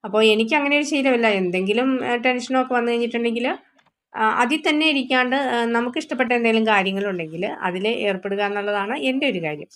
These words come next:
അപ്പൊ ദാ ഉച്ച കഴിഞ്ഞ, ഉച്ചയ്ക്ക് ശേഷം, ആ, അരി അടുപ്പത്ത് ഇട്ട്, ആ, അരി വെക്കണമായിരുന്നു. അപ്പൊ അരി വെച്ചിട്ട് ഒഴുക കൊണ്ടുവന്ന് ഇരിപ്പുണ്ടായിരുന്നു, അത് വെട്ടി ദാ പീര വെച്ചു.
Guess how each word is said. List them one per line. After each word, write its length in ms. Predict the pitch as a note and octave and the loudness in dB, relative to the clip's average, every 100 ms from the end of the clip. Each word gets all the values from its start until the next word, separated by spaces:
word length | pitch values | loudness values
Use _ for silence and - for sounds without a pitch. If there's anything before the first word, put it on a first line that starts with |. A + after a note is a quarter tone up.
| _ _ _ _ _ _ _ | _ _ _ _ _ _ _
അപ്പൊ 120 | - | -6
ദാ 100 | D4+ | -2
ഉച്ച 340 | D#4 C4 - E4 | 0 -2 -4 -2
കഴിഞ്ഞ, 540 | D#4+ D4+ C#4 C#4 C#4+ | 2 2 2 0 0
ഉച്ചയ്ക്ക് 440 | D4 A#3 C#4 C4+ D#4 | 0 -2 -6 -4 -2
ശേഷം, 580 | C#4+ C4+ C#4+ D4 C#4+ | -2 0 -2 -2 -2
ആ, 220 | B3 A#3 A3+ A3 A#3 A#3 | 0 2 0 0 0 0
അരി 180 | A#3+ | 2
അടുപ്പത്ത് 320 | E4 C4 B3+ A3+ | 2 2 0 -2
ഇട്ട്, 380 | A3 A3 A3 | -2 -6 -2
ആ, 220 | G#3+ G#3 G#3 | 0 2 0
അരി 160 | A3 | 2
വെക്കണമായിരുന്നു. 680 | C4 G#3 G3 F#3+ F3+ F3 A#3 | 0 0 -2 0 -2 -2 -4
അപ്പൊ 300 | G4+ A#3 A3+ | -4 -2 0
അരി 180 | G#3 G#3+ | 0 -2
വെച്ചിട്ട് 520 | G3 F#3+ F#3 B3 G#4 _ _ _ _ | -4 -6 -6 -6 -6 _ _ _ _
ഒഴുക 320 | - B3+ C#4 D4+ | -2 0 0 2
കൊണ്ടുവന്ന് 380 | B3 G#3 G3+ | 0 0 0
ഇരിപ്പുണ്ടായിരുന്നു, 600 | G3+ G3 F#3 F#3+ F#3 G3 | -2 -2 -2 0 0 0
അത് 300 | D#4+ C4+ G#3 | -2 -2 0
വെട്ടി 440 | A3+ G3 - C#4 F#4 | 0 -2 -2 -4 -2
ദാ 160 | A3 G#3 | 0 -2
പീര 380 | G3 G3+ G3 G3+ | -2 -2 0 0
വെച്ചു. 360 | F3+ - B3+ | -2 -4 -6